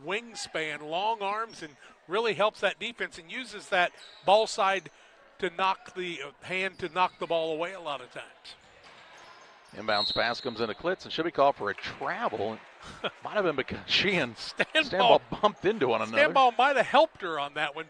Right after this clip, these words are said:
Speaker 1: just a bit.
Speaker 2: But just call the travel here, and it heads the way of the Lady Sakis.
Speaker 1: It happened first. That's what it was. They had their backs to us. We couldn't really see it.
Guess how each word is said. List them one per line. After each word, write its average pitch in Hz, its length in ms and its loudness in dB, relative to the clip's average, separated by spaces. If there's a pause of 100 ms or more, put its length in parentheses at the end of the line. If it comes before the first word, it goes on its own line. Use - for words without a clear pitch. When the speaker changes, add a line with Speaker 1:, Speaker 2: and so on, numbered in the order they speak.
Speaker 1:
just 294 360 -8
a 202 80 2
bit. 160 240 -2 (1800)
Speaker 2:
But - 160 -2
just 139 200 -2
call 151 180 6
the 139 100 0
travel 160 440 4
here, 185 280 0
and 147 160 2
it 127 160 0
heads 143 240 -2
the 120 300 2 (340)
way 131 180 -2
of 123 80 0
the 117 60 2
Lady 120 220 2
Sakis. - 560 -2
Speaker 1:
It 151 100 -10
happened 190 440 -2
first. - 520 -6 (220)
That's - 260 -10
what 131 140 -14
it 117 160 -18 (200)
was. 127 220 -10
They 170 140 -2
had 175 100 0
their 151 80 -12
backs 156 360 -4
to 151 120 -12
us. 160 180 -16
We 165 100 -10
couldn't 127 300 -14
really 117 200 -18
see - 240 -20
it. 170 100 -18